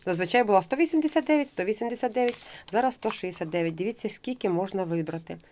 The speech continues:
Скільки можна вибрати. Яку тільки бажаєте. І сяючу, і матову, і зволожуючу. Дуже гарно. І мені подобається, знаєте, що я замітила? Давно такого не було. На, який відтінок на моделі?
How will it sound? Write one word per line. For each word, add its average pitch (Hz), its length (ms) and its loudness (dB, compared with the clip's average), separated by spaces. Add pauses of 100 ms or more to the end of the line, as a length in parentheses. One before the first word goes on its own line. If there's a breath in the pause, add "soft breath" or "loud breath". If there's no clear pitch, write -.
(100)
Скільки 233 680 -2
можна 196 400 0
вибрати. 170 480 -4
Яку 185 340 -4
тільки 247 280 -4
бажаєте. 170 640 0
І 254 100 -4
сяючу, 175 600 2
і 226 60 -2
матову, 180 580 4 (240 loud breath)
і 240 80 -4
зволожуючу. 196 1000 2 (1500 loud breath)
Дуже 180 280 0
гарно. 170 340 2
І 247 120 8
мені 247 200 10
подобається, 240 600 6
знаєте, 285 300 4
що - 160 2
я 226 80 4
замітила? 202 460 4 (240 loud breath)
Давно 226 260 8
такого 233 340 4
не 208 100 8
було. 185 340 6 (340 loud breath)
На, 202 200 4
який 220 440 10
відтінок 240 500 6
на 220 80 8
моделі? 170 520 6